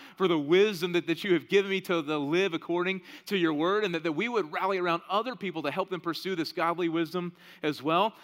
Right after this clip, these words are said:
But the opposite's true as well. If we open up God's Word and we see, "Hey, you know what, man, I, I thought that I've been doing the right thing.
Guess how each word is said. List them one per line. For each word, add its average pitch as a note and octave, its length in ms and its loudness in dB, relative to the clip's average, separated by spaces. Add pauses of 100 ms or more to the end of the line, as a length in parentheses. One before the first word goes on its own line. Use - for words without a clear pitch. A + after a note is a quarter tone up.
(100)
But F3 120 0
the F3+ 100 4
opposite's G#3 480 0
true G3+ 240 -2
as D#3 140 -2
well. D#3+ 220 2
If C#3 180 -8
we A3+ 140 -4
open G#3 280 -2
up G3 140 -4
God's E3+ 300 2
Word F#3 200 0
and E3+ 80 -2
we E3 100 -2
see, E3+ 200 2
"Hey, G3 120 0
you F3 120 -4
know E3 140 -4
what, F3+ 200 0
man, F3+ 160 0
I, F3 140 2 (200)
I G#3 100 -6
thought G#3 320 -4
that G3 100 -2
I've E3 100 -4
been E3 120 -6
doing F3+ 200 0
the F3 80 -2
right F3+ 240 -2
thing. G#3 320 -6